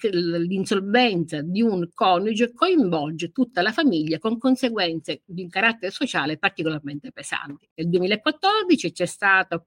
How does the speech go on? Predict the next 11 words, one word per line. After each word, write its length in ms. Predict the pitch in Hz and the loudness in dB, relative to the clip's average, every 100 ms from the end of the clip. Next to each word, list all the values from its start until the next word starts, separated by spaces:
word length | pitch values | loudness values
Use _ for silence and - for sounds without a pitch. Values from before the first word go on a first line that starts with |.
| - | -6
poi 340 | 190 190 175 | -2 0 0
una 280 | 185 180 165 156 | 0 -2 -2 -2
prima 300 | 190 175 160 | -2 0 2
modifica 760 | 160 175 240 254 - 160 160 | 0 4 8 8 6 -2 -2
per 160 | 147 - | -6 -6
quanto 280 | 170 165 170 | -4 -2 -2
riguarda 640 | 160 180 190 175 160 147 | 0 6 8 6 2 -4
la 100 | 156 | -2
legge 300 | 160 160 160 | 0 0 0
sul 200 | - 156 | -4 -4
sovraindebitamento 1080 | 165 165 190 220 277 466 285 170 165 165 | -2 -2 -2 0 0 2 0 2 0 -2